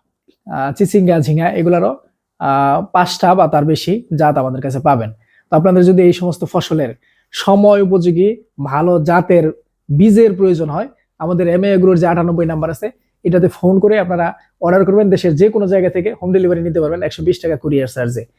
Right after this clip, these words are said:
আমাদের এই নাম্বারে WhatsApp আছে, আপনি চাইলে WhatsApp-এ মেসেজও করতে পারেন। আর চাষের শুরু থেকে শেষ পর্যন্ত যত ধরনের পরামর্শ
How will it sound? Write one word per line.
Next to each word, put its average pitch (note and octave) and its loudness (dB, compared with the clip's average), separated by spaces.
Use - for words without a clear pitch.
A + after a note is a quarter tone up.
আমাদের F3 4
এই F3 4
নাম্বারে F3 2
WhatsApp E3+ 0
আছে, F3 -2
আপনি F#3 -6
চাইলে D#3 -2
WhatsApp-এ C#3+ -4
মেসেজও C#3 -6
করতে A#2+ -6
পারেন। A2 -8
আর C#3+ 2
চাষের E3 0
শুরু F#3+ 2
থেকে F3 2
শেষ E3+ -4
পর্যন্ত E3+ 0
যত E3 0
ধরনের D3+ -2
পরামর্শ D3 -2